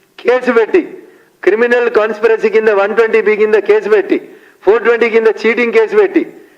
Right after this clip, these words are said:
అదే అధికారులని మళ్ళీ రిమాండ్కి పంపించాలి కానీ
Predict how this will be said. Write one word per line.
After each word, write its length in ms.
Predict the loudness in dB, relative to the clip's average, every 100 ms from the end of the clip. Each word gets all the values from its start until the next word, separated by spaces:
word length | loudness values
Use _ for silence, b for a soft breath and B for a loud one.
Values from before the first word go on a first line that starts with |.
| B
అదే 180 | 0 0
అధికారులని 760 | 0 -2 0 0 0 0 0
మళ్ళీ 300 | 0 0 0
రిమాండ్కి 420 | 0 0 0 2
పంపించాలి 540 | 0 0 0 0 2 2
కానీ 360 | 2 2 0